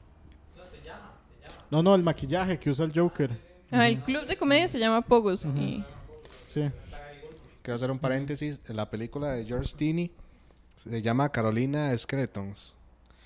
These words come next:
Speaker 3: Y es famosa por ser patrocinada por Franco Hidromiel.
Speaker 1: <laughs>
Speaker 3: La hidromiel que nos patrocina el podcast.
Speaker 1: Si se
Speaker 3: Gracias
Speaker 1: quiere
Speaker 3: a Franco.
Speaker 1: pegar la fiesta, échele miel.
Speaker 2: Em,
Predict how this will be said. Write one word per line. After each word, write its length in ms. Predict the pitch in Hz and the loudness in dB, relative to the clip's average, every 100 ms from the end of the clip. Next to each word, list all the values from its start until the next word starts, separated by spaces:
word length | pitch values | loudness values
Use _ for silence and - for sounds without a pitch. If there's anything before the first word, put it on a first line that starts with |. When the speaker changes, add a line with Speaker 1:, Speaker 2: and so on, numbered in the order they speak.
| - - | -20 -10
Speaker 3:
Y 360 | 135 156 180 120 | -2 0 0 -2
es 280 | 120 127 - | -4 -4 -8
famosa 560 | - 151 147 165 165 | -6 -2 0 -2 -4
por 140 | 127 107 | -6 -4
ser 140 | 123 | -4
patrocinada 600 | 131 - 143 117 123 131 | -4 -4 -6 -4 -4 -4
por 160 | - 135 | -4 -6
Franco 480 | - 156 135 123 113 | -2 0 0 0 -2
Hidromiel. 360 | 104 101 98 92 - | -2 -2 -6 -8 -12
Speaker 1:
<laughs> 180 | 156 - | -2 2
Speaker 3:
La 1200 | 233 214 - 240 208 190 - 190 175 165 156 117 113 | 6 6 8 6 8 6 8 6 6 4 4 4 2
hidromiel 680 | 117 113 127 143 147 139 | 4 4 6 4 4 0
que 180 | - 117 | -4 -4
nos 160 | 107 101 | -4 -4
patrocina 480 | 107 104 98 123 123 | -4 -4 -2 -2 -2
el 100 | 110 | -2
podcast. 400 | 104 98 - 90 | -4 -6 -8 -6
Speaker 1:
Si 100 | 139 | -4
se 100 | 123 | -2
Speaker 3:
Gracias 100 | 127 | 4
Speaker 1:
quiere 120 | 123 | 6
Speaker 3:
a 100 | 180 | 8
Franco. 160 | 101 151 | 10 8
Speaker 1:
pegar 180 | 151 165 | 8 6
la 140 | 165 | 6
fiesta, 680 | 131 151 160 160 - 190 202 - - - _ - - - - - - | 6 6 6 6 2 2 2 0 -20 -20 _ -20 -20 -20 -20 -20 -2
échele 420 | 127 - 139 123 | 0 6 6 6
miel. 500 | 113 113 110 107 113 | 4 2 0 -2 -4
Speaker 2:
Em, 640 | 208 214 190 180 175 170 | -2 -2 -2 -6 -8 -10